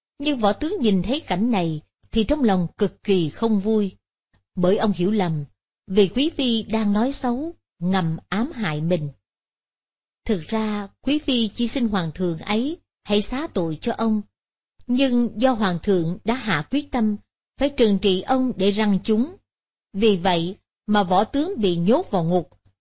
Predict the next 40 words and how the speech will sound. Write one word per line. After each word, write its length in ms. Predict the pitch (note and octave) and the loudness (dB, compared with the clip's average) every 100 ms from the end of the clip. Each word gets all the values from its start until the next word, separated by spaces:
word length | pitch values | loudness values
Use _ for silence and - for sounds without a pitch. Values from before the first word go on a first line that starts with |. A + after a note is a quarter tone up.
| - | -6
và 180 | F#3 B3+ | -2 0
bãi 220 | E3+ G3+ | 0 0
bỏ 260 | G#3 D3+ | 2 0
quan 400 | A3 - A3+ F#3+ | 0 -2 0 0
chức. 200 | F3 C#4+ - - _ _ _ _ _ _ _ _ _ | -4 -8 -10 -20 _ _ _ _ _ _ _ _ _
Vị 280 | F3 F#3+ F3 | -2 0 2
tướng 220 | G#3+ D4 | 0 0
này 320 | C#4 F3 D#3 D3+ _ _ | 0 -2 -2 -8 _ _
không 260 | - C#4 A#3 | -2 2 4
những 180 | G3+ B3+ | 4 2
bị 100 | G3 | -2
thọ 280 | F3+ E3+ - | -2 -4 0
cực 220 | G3 - | -2 0
hình 280 | G3+ E3+ D3+ | -2 0 -2
tàn 260 | - F#3 D#3 | -2 -2 -2
khốc, 260 | - E4 - _ _ _ - | -4 -6 -6 _ _ _ -2
mà 140 | G#3+ | 0
thân 260 | G3 C#4 C#4 | 2 0 0
quyến 240 | C#4 F4 G4+ | -2 -2 -4
cả 120 | G#3 | -4
nhà, 420 | B3+ G#3+ F#3 E3+ - _ | 0 0 0 -4 -10 _
gồm 420 | F#3+ G#3+ G#3 G3 | 0 2 4 6
mười 200 | G#3+ G3+ | 6 6
mấy 260 | G3 A#3+ F4+ | 4 2 0
người 320 | G#3 F#3+ E3 - | 2 2 2 0
cũng 180 | A#3 | 0
bị 160 | A#3+ F3 | 2 0
khổ 280 | - F3+ F#3 | 0 0 2
lây. 360 | B3 A#3 G#3 - _ _ _ _ _ _ _ | 0 -2 -4 -10 _ _ _ _ _ _ _
Do 280 | E3+ G#3 G#3 | -4 0 0
vậy 360 | E3+ E3+ D#3 E3 _ _ _ - | -2 -4 -6 -10 _ _ _ -4
mà 420 | F#3+ F#3+ F3+ D#3 - | 2 2 2 -4 -4
oán 180 | G3 B3 E4+ | -2 -2 -2
hận 300 | A#3+ D3+ D3 | -4 -4 -4
trong 200 | A#3 G#3 | 0 2
lòng, 280 | F#3+ D#3 D3 - _ _ _ - | 2 0 -4 -12 _ _ _ 0
ông 180 | A3+ | 0
trút 260 | G3+ D#4 - | 2 -2 -2
cả 260 | - - A3 | -4 -4 -2
vào 280 | F#3+ D#3 | 0 0